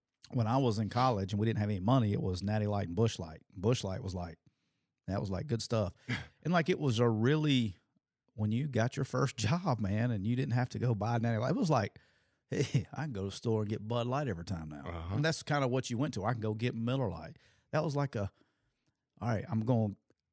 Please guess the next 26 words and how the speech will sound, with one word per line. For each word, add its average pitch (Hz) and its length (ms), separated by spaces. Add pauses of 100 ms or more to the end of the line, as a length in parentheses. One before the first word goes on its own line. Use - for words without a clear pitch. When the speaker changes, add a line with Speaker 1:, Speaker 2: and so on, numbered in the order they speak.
(140)
Speaker 1:
I 117 60
know 120 160
some 147 240
of 143 80
you 139 180
in 139 120
here, 139 400 (180)
if - 160
you 107 80
grew 110 260
up 120 140 (480)
nice, 117 380
then 95 120
you 98 100
didn't 110 180
have 110 120
these 107 160
problems, 120 540
but 107 240 (640)
where 117 180
I 127 140
grew 127 220
up, 202 180
that 127 160
was 131 160
like, 120 220